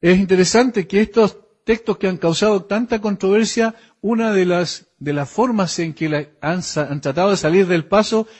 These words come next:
es que lo que Pablo dice es cultural, solamente cultural. No tiene que ver con todas partes, en todo lugar, sino que tiene que ver exclusivamente con la iglesia de Corinto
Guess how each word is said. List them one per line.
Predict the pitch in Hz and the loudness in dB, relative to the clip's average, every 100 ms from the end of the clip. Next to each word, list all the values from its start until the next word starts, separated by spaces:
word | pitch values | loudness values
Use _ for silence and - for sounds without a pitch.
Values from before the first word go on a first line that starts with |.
| _ - | _ -4
es | 175 175 | -4 -2
que | 175 160 | -4 -4
lo | 147 147 | -4 -6
que | 143 | -6
Pablo | 127 190 220 202 | -2 0 2 0
dice | 214 - 180 | -2 -4 -6
es | |
cultural, | - 156 143 135 120 98 _ _ _ _ _ _ _ _ _ _ | -6 -8 -6 -8 -8 -10 _ _ _ _ _ _ _ _ _ _
solamente | - 214 214 190 185 170 | -4 -2 0 -2 -6 -8
cultural. | 147 139 123 98 - _ _ _ _ _ _ | -8 -10 -12 -18 -20 _ _ _ _ _ _
No | 151 175 | -4 0
tiene | 214 226 196 | 2 0 0
que | 196 | 2
ver | 214 208 | 2 2
con | 190 165 | -4 -2
todas | 202 196 | 2 2
partes, | 180 190 190 190 | 2 2 2 0
en | 180 | -4
todo | 185 180 | 0 0
lugar, | 180 233 269 | 0 0 -2
sino | - 190 | -4 -6
que | 185 | -6
tiene | 180 185 | -6 -4
que | 180 | -2
ver | 185 | -2
exclusivamente | 185 190 170 208 190 196 202 | -2 -6 -6 -4 -2 -4 -6
con | 175 160 | -4 -2
la | |
iglesia | 156 160 160 170 | -2 -2 -4 -4
de | 165 | -2
Corinto | 196 247 233 233 | -2 -2 -4 -6